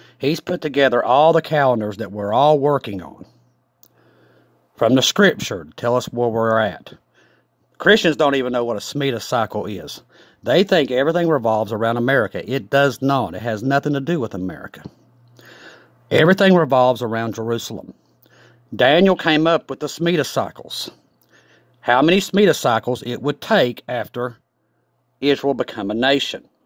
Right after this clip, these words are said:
We are on the leth-, eleventh. There's that eleven. Now think about this, people. I want you to start, open your mind.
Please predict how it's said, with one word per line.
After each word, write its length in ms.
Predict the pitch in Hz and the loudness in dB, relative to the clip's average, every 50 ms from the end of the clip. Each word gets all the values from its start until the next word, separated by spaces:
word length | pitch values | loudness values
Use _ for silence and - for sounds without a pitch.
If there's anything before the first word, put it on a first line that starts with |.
| _ - | _ -16
We 220 | 95 101 107 110 | -12 -12 -10 -8
are 260 | - 104 123 135 123 | -2 -2 0 0 2
on 220 | 113 135 135 131 135 | 2 2 2 2 2
the 100 | 135 131 | 0 0
leth-, 540 | 123 117 113 120 131 135 143 151 151 - - - _ _ _ _ _ _ _ - | -2 -4 -2 0 2 2 2 2 0 -4 -12 -20 _ _ _ _ _ _ _ -12
eleventh. 640 | 90 107 120 147 170 165 113 107 - - - - _ _ _ _ _ _ _ _ _ _ _ _ _ _ _ _ | -8 -4 0 0 0 0 0 -2 -6 -8 -12 -20 _ _ _ _ _ _ _ _ _ _ _ _ _ _ _ _
There's 240 | - - - 98 - | -14 -12 -12 -6 -2
that 140 | - 117 120 | 0 2 2
eleven. 440 | 131 139 170 190 180 - 117 98 | 4 4 4 4 4 2 0 -4
Now 100 | 98 87 | -6 -8
think 280 | 87 - - 139 180 185 | -10 -6 -4 -4 -4 -4
about 200 | 175 151 170 143 | -4 -4 -6 -6
this, 140 | - 120 - | -6 -10 -14
people. 320 | - - 117 104 - 110 | -12 -12 -12 -8 -6 -6
I 60 | 104 | -6
want 280 | 98 98 98 104 - - | -6 -6 -6 -8 -6 -8
you 40 | 147 | -8
to 40 | 139 | -6
start, 340 | - - 170 175 156 - - _ _ _ _ _ _ - - _ _ _ - | -2 0 0 0 0 -2 -8 _ _ _ _ _ _ -20 -20 _ _ _ -6
open 340 | 107 131 156 - 196 196 190 | -4 -4 0 2 2 2 4
your 120 | 196 196 | 2 2
mind. 500 | 185 185 175 175 165 127 101 85 - - | 2 4 4 4 2 2 -2 -8 -12 -18